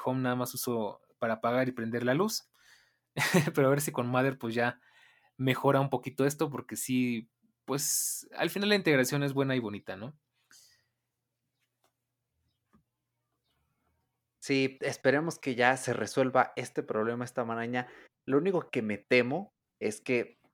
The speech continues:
Speaker 2: esto va a tardar todavía un poquito más. O sea, no es de que ya, todo lo que está ahorita domótico afuera,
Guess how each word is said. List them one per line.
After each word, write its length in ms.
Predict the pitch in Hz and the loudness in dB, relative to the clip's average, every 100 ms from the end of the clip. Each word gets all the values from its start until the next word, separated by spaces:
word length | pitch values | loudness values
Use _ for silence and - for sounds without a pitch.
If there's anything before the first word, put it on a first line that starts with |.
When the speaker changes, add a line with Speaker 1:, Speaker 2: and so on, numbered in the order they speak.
| _ - | _ 0
Speaker 2:
esto 280 | 156 - | 2 8
va 80 | 156 | 8
a 80 | 147 | 8
tardar 360 | 135 127 127 127 | 4 4 2 4
todavía 320 | 131 123 120 | 2 2 -2
un 80 | 113 | -6
poquito 360 | 117 120 110 | -12 -6 -4
más. 200 | 101 98 | -4 -6
O 40 | - | 0
sea, 180 | 120 | 2
no 160 | 113 127 | 2 2
es 160 | 139 139 | 0 0
de 160 | 151 | -2
que 260 | 135 110 - _ _ - - | 0 -2 -4 _ _ -10 4
ya, 300 | 156 - - _ - | 4 4 -8 _ 4
todo 240 | 214 220 | 8 8
lo 120 | 190 | 6
que 100 | - | 4
está 200 | 143 - | 2 6
ahorita 360 | 170 175 170 156 | 6 6 4 4
domótico 480 | 139 143 147 156 131 | 4 -2 -4 2 0
afuera, 500 | 127 156 202 214 | 2 2 2 0